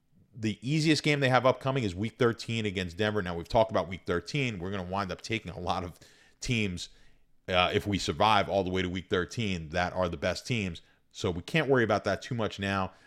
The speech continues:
Then they get Vegas at home in week fourteen, Pittsburgh week seventeen. There's not a lot of great options, which is hard to imagine with Kansas City.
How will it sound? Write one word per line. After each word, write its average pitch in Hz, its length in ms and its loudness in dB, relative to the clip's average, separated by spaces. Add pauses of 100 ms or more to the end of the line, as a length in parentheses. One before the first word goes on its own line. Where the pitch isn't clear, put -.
(140)
Then 110 120 -2
they 120 80 0
get 107 200 2
Vegas 104 500 4
at 101 200 -2
home 101 400 -6 (680)
in 101 280 2
week 101 200 0
fourteen, 127 720 2 (1040)
Pittsburgh 113 360 0
week 101 140 -2
seventeen. 117 460 0
There's 104 140 0
not 143 160 2
a 143 40 -2
lot 113 140 0
of - 100 -6
great 98 200 2
options, - 460 -4 (640)
which - 140 -4
is - 100 -6
hard 127 280 4
to 113 80 0
imagine 95 460 0
with 85 160 -6
Kansas 85 360 -6
City. 76 340 -6